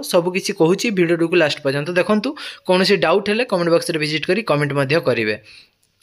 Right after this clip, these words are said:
ତ ଫ୍ରେଣ୍ଡସ୍ ଦେଖନ୍ତୁ, ଆମର ସାଧାରଣତଃ କହିବି ଯଦି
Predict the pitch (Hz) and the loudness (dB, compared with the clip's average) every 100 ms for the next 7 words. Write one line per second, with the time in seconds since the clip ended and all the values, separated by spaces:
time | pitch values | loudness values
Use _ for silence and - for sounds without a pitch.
0 | - 240 226 240 214 170 135 110 - - | -4 -2 0 0 0 -2 -4 -6 -12 -14
1 | - - - 160 220 233 190 185 226 226 | -16 -14 -4 0 2 2 2 2 2 0
2 | 220 175 202 180 139 131 | 2 2 2 2 0 0